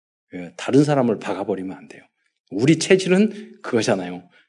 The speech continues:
다른 사람의 가슴에 못 박고, <laughs> 손에 못 박고, 그, 그러잖아요. 근데 그리스도는 안 그랬단 말이에요. 예. 당신이 아무 말도 하지 않고 양, 예, 그 도살장에 끌려가는 양처럼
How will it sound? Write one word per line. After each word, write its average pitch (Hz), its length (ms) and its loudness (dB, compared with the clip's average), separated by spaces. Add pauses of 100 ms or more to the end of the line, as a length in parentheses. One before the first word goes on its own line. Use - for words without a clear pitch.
다른 110 220 -2
사람의 95 340 -2
가슴에 110 400 -2
못 92 260 -6
박고, - 360 -8
<laughs> - 640 -16
손에 127 340 2
못 104 200 -6
박고, - 480 -10 (380)
그, - 120 -8
그러잖아요. 87 680 -6 (280)
근데 135 140 -6
그리스도는 202 440 6
안 95 120 -2
그랬단 110 360 2
말이에요. 85 540 -16 (420)
예. 85 200 -18 (840)
당신이 185 840 2
아무 - 300 -4
말도 175 240 4
하지 151 260 2
않고 123 280 -2
양, 113 200 -2 (500)
예, 110 180 2 (260)
그 107 200 -4
도살장에 135 460 2
끌려가는 113 340 2
양처럼 127 580 -2